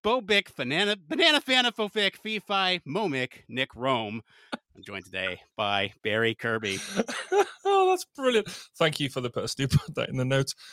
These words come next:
Speaker 2: And, uh, great to be here. That's just made my night.
Speaker 1: We, we've got a great show for you tonight. The snark is in full effect in these show notes, that's for sure.
Speaker 2: Really?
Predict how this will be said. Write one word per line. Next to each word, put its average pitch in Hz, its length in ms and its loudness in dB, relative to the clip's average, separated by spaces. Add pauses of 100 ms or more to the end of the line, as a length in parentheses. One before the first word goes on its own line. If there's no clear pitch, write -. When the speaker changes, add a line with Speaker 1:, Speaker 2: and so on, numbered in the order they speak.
(140)
Speaker 2:
And, 160 160 6
uh, 170 40 4
great 196 180 4
to 190 60 -4
be 202 120 4
here. 113 300 2 (100)
That's 160 160 2
just 147 160 0
made 135 160 2
my 143 140 2
night. 175 300 -2 (1600)
Speaker 1:
We, 233 180 -6
we've 180 600 0
got 101 140 -4
a - 20 -4
great 165 200 2
show 214 180 4
for 165 180 0
you 156 80 2
tonight. 147 400 2 (420)
The 147 100 -4
snark 143 600 0 (140)
is 127 400 -4
in 117 300 -4
full 277 240 0
effect 202 320 2
in 185 100 2
these 185 160 2
show 196 220 2
notes, 151 240 0
that's 185 240 2
for - 80 -8
sure. 135 220 0
Speaker 2:
Really? 381 320 8